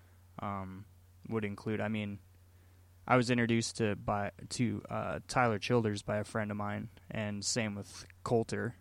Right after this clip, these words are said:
Coulter Wall. But, uh, I found your show not long after I first heard those guys.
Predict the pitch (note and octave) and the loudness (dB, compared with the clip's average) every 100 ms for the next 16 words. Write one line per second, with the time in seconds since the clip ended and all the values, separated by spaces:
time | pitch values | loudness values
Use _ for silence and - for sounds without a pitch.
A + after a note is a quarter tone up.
0 | - - G#2+ - G#2 G#2 G2 B2+ - - | -14 -6 -6 -4 -2 -2 -2 -4 -10 -20
1 | - - - - - A2 A2+ G#2 - A2+ | -20 -20 -20 -20 -12 -2 0 0 -2 -2
2 | G#2+ G2+ G2+ - - - - - - - | 0 -2 -6 -12 -20 -20 -20 -20 -20 -20
3 | - - - - - - B2+ - C3+ B2+ | -20 -20 -20 -20 -8 0 2 4 4 4
4 | A#2 A2+ B2 A2 - - D#3 D#3+ A2+ A2+ | 4 4 4 4 2 4 6 8 8 4
5 | - - - - - A#2 A#2 C3+ G#2 B2 | 0 -12 -20 -20 -14 -2 6 6 6 4
6 | C#3+ C3 G#2 G#2 - - - - A2 A2 | 6 4 2 -4 -12 -20 -20 -6 -2 -2
7 | A2 G#2+ - A2+ - B2+ C3 - - - | 0 -2 -2 -4 -4 -4 -4 -4 -8 -8
8 | - - - | -8 -6 -8